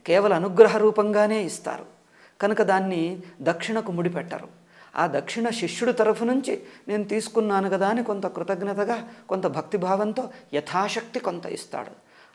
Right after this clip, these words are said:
అంతేకాని ఇంత అనేది ఫీజు అక్కడ ఫిక్స్డ్‌గా ఉండదు. ఇక మరొకటి, సాధనల్లో, ఆ, మూడు రకాల సాధనలు ఉంటాయి. భగవంతుణ్ణి ఆరాధించటంలో సాత్విక, రాజస, తామస అని మూడు ఉంటాయి.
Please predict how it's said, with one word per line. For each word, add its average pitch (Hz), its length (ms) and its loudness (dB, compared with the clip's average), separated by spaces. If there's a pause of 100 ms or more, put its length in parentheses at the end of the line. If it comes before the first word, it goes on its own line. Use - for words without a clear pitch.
(220)
అంతేకాని 170 720 2 (220)
ఇంత 208 220 2
అనేది 220 340 2
ఫీజు 190 300 -4
అక్కడ 170 200 -6
ఫిక్స్డ్‌గా 147 640 -10
ఉండదు. - 380 -18 (460)
ఇక 175 140 0
మరొకటి, 147 520 -2 (240)
సాధనల్లో, 175 960 0 (440)
ఆ, 196 220 -10 (240)
మూడు 214 260 4
రకాల 196 380 0
సాధనలు 151 500 -2
ఉంటాయి. 139 320 -10 (560)
భగవంతుణ్ణి 190 640 -2
ఆరాధించటంలో 143 1000 -6 (300)
సాత్విక, 175 540 0
రాజస, 160 520 -2
తామస 151 480 -6
అని 147 200 -4
మూడు 139 260 -6
ఉంటాయి. - 380 -10